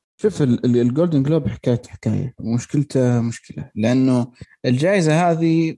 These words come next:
طبعا أغلبنا يعرف أنها تم المقاطعة عنها من كثير من الممثلين وكثير من المخرجين، آه، لأنهم متهمين بال-، بالعنصرية، يعني، آه، و-، وألاحظ أنه فكرة اتهامهم بالعنصرية قاعد يحاولون ينفونه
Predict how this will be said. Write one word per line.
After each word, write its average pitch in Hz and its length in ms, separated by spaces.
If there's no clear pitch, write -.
طبعا 131 500
أغلبنا 147 380
يعرف 131 260
أنها 110 340
تم 110 320
المقاطعة 107 680
عنها 107 420
من 101 180
كثير 113 520
من 110 80
الممثلين 107 580
وكثير 101 340
من 104 80
المخرجين، 98 540
آه، 110 800
لأنهم 139 960
متهمين 123 640
بال-، 101 280
بالعنصرية، 110 760
يعني، 73 540
آه، 69 640
و-، 101 460
وألاحظ 143 880
أنه 127 320
فكرة 131 380
اتهامهم 139 500
بالعنصرية 117 480
قاعد 117 180
يحاولون 131 520
ينفونه 117 600